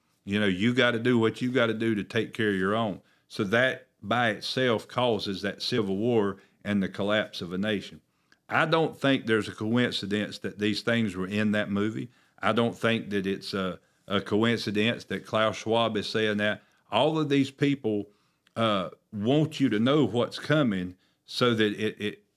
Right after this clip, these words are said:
you're like, "Well, I knew it, but, uh, you know, there's nothing we can do." But there is things we can do. We can pray against these things, and we can trust God.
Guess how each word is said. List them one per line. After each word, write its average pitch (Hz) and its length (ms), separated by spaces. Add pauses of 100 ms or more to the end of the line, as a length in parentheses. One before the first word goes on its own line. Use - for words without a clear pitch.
(160)
you're 107 240
like, 110 180
"Well, 113 180
I 110 140
knew 127 260
it, - 220 (880)
but, 98 200
uh, 98 80 (300)
you 117 120
know, 107 120
there's 98 160
nothing 113 320
we 101 120
can 92 200
do." 117 320 (280)
But 110 140
there 107 160
is 123 220
things 104 320
we 92 160
can 85 200
do. 82 220 (380)
We 107 180
can 110 240
pray 135 300
against 107 400
these 95 240
things, 95 340
and 90 140
we 98 100
can 90 200
trust 123 420
God. 92 360